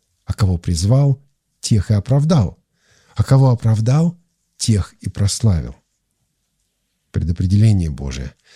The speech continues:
призвание Божие. Обо всем этом говорит апостол Павел. И было это с самого начала.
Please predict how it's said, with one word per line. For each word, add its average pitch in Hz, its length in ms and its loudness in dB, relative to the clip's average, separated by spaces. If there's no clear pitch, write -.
призвание 101 680 2
Божие. 67 440 -14
Обо 76 160 -6
всем 175 360 0
этом 143 400 0
говорит 117 560 0
апостол 123 560 0
Павел. 123 440 0
И 120 100 0
было 185 420 2
это 156 360 -2
с - 80 -6
самого 160 560 2
начала. 165 640 0